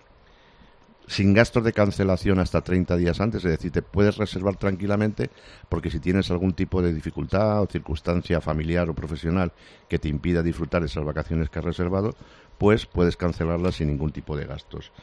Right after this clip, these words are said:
Y lo que yo también, este es un valor importante que introducimos en esta campaña, que tienes, eh, el pago, en vez de en tres meses, que es nuestra modalidad habitual,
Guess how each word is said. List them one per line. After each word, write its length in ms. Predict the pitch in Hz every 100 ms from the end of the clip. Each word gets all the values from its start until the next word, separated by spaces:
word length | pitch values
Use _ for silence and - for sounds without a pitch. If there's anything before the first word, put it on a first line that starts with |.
| - - - -
Y 360 | 117 123 131
lo 180 | - 87
que 100 | 80
yo 120 | 80
también, 240 | 87 90 87
este 180 | -
es 80 | 90
un 100 | 90
valor 220 | 85 85
importante 480 | 85 78 82 90 85
que 60 | 78
introducimos 600 | 76 78 76 85 85 80
en 80 | 82
esta 200 | 78 82
campaña, 540 | 82 82 95 92 95 - - - - -
que 100 | 80
tienes, 520 | 71 85 87 92 - -
eh, 320 | 73 80 78
el 260 | - 80 76
pago, 460 | - 92 90 104 - - -
en 160 | 82 87
vez 120 | 95
de 100 | 98
en 120 | 98
tres 180 | 95 98
meses, 380 | 101 101 80 -
que 140 | -
es 60 | 85
nuestra 280 | 87 -
modalidad 420 | 82 80 82 85 87
habitual, 460 | 87 78 92 98